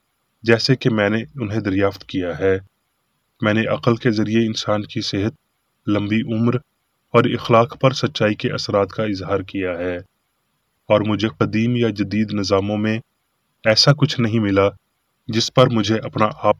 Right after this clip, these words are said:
ملے، سوائے ہمارے عظیم آقا کی تعلیمات اور مظاہروں اور انبیاء اور رسولوں کی زندگی کے۔ بائبل میرا واحد اختیار رہا ہے۔ میرے پاس حق کے سیدھے اور تنگ راستے میں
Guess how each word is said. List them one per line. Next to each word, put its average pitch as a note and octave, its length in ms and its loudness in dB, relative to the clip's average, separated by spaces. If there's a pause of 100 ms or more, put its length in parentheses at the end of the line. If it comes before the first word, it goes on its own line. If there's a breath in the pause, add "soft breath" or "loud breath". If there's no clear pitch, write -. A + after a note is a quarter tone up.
ملے، F#2 320 -2 (540)
سوائے A2 380 4
ہمارے G#2+ 340 2
عظیم G#2+ 380 -2 (100)
آقا - 340 -4
کی - 140 -6
تعلیمات G2+ 520 2 (600)
اور G#2 160 0
مظاہروں G2+ 560 0 (400)
اور G#2 140 2 (140)
انبیاء G#2 400 2 (400)
اور A2+ 160 2
رسولوں A2+ 440 0
کی A#2+ 160 0
زندگی G2 420 -4
کے۔ F#2 200 -4 (1080)
بائبل G#2 420 4
میرا G#2+ 160 4 (120)
واحد G#2 200 4 (120)
اختیار G2+ 420 -2
رہا G2 300 2
ہے۔ G#2 160 0 (640)
میرے A#2 200 6
پاس - 320 4 (180)
حق - 260 -8
کے A#2 240 2 (340)
سیدھے A#2 400 2
اور A#2 200 -2
تنگ A2+ 300 -4
راستے G#2 440 0
میں A2 220 -2